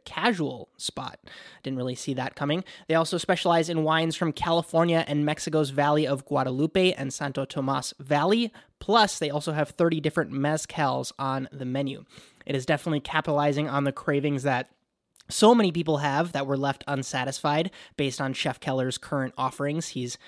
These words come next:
really big into, uh, American and French food, but not so much on the Mexican side of things. The, i-, i-, the, the weirdest piece, which Eater also comments on, is the hushed nature of the project. He's been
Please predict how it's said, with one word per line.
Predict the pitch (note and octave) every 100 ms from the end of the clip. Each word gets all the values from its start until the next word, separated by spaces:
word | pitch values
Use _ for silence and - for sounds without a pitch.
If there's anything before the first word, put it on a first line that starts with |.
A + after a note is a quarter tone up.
| - -
really | D#3 D#3+
big | D3 D3+ C#3+
into, | D3+ C#3+ C#3 C3 D3 C3+ C3 C3
uh, | B2+ B2 B2 B2 -
American | C3+ C#3+ C3+ D3 C3
and | B2
French | - G#3+ A#3 -
food, | - E3 D#3+ C#3+
but | C#3+
not | C#3+ D3
so | -
much | C#3+ C3+ - - - - -
on | C3 B2+ B2+ -
the | C3 B2 C3 C#3
Mexican | C3 - - - C3+ -
side | - C3+ C3+
of |
things. | - - - - - - G#3
The, | D#3
i-, | D#3+ F#3+
i-, | - D#3 - - -
the, | F3 F#3
the | F3+
weirdest | F3+ A#3+ D#4 C#4+ -
piece, | G3+ G3 -
which | - D#3+ -
Eater | E3 F3 F3+ F3+ D3+
also | D#3+ F#3+
comments | F3 F#3+ F#3+ F#3
on, | F#3 F#3+ G3
is | D3+ D#3+ D3
the | D3
hushed | - G3 - - -
nature | D3 E3+ - B2+
of | B2+ A#2+
the |
project. | - C3+ B2+ A#2+ C2+
He's | - C#3+ C3+
been | D#3 C#3+